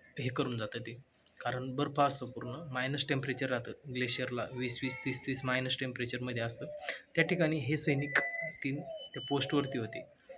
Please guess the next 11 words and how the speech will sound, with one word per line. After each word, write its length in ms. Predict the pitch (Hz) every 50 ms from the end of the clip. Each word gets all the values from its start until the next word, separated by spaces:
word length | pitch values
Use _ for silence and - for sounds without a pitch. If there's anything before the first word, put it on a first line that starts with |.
| - - - -
ज्यावेळेस 300 | 127 135 135 147 135 -
त्या 100 | - 143
अवलांच 400 | 123 123 135 151 160 160 160 -
आला, 140 | 120 107 - - - - - - - - - - - - - - 143 127
डायरेक्ट 420 | 123 123 135 151 151 - - -
आ-, 100 | 143 139
येऊन 340 | 135 139 139 139 139 151 160 - - - _ - - - - - - - - - - _ _ -
त्या 80 | 147 143
ठिकाणी 400 | 139 135 117 123 139 135 143 156
ते 400 | 156 - - - - - - -
पूर्ण 340 | - - 147 143 143 143